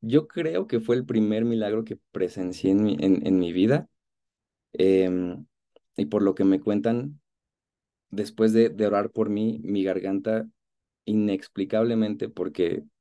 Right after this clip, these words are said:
o sea, para ser un niño tan chiquito, con tantos, este, enfermedades que había pasado,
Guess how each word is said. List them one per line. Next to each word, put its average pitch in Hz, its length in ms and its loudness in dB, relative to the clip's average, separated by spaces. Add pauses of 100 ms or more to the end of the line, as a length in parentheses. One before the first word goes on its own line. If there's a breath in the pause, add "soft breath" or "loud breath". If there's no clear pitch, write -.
(220)
o 87 100 2
sea, 95 200 0
para 98 180 4
ser 113 140 6
un 120 120 6
niño 120 220 4
tan 98 160 0
chiquito, 110 580 -4 (460 soft breath)
con 92 220 2
tantos, 98 1040 4
este, 90 400 0
enfermedades 95 920 2 (100)
que 90 100 -2
había 92 240 0
pasado, 95 500 -2